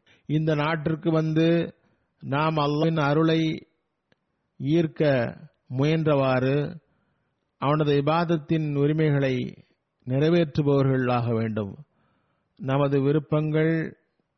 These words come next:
நாட்டங்கள் ஹதரத் மசீமது அலைஹிஸ்ஸலாம் வந்ததற்கு மாற்றமாக வேண்டாம். நாம் நம்மை படைத்தவனை கண்டறிந்தவாறு நமது படைப்பின் நோக்கத்தை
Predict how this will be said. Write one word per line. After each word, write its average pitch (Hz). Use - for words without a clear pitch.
நாட்டங்கள் 147
ஹதரத் 147
மசீமது 160
அலைஹிஸ்ஸலாம் 151
வந்ததற்கு 151
மாற்றமாக 147
வேண்டாம். 113
நாம் 151
நம்மை 151
படைத்தவனை 151
கண்டறிந்தவாறு 139
நமது 147
படைப்பின் 156
நோக்கத்தை 139